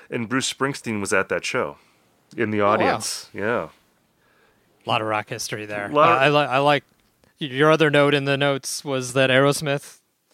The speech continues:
Speaker 2: played there a lot, and, uh, the fans threw glass bottles and M eighties <laughs> at them, which, uh,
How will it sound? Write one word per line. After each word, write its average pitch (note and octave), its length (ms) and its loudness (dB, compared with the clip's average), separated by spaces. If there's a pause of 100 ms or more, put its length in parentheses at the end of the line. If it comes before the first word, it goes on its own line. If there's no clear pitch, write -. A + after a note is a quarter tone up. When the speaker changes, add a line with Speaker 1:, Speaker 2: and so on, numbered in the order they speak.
(500)
Speaker 2:
played C#3+ 220 2
there C#3+ 120 4
a C#3+ 60 4
lot, C#3+ 280 6
and, B2 300 -10
uh, A#2 440 -4
the A2+ 100 -10
fans C3 580 -2
threw C3 340 -6
glass A#2+ 340 -4
bottles A#2+ 420 -6
and B2 80 -12
M A#2+ 140 -8
eighties B2 400 -4
<laughs> - 60 -16
at F#3 100 2 (120)
them, G#3 280 -4
which, C#3+ 340 -2 (480)
uh, B2 420 2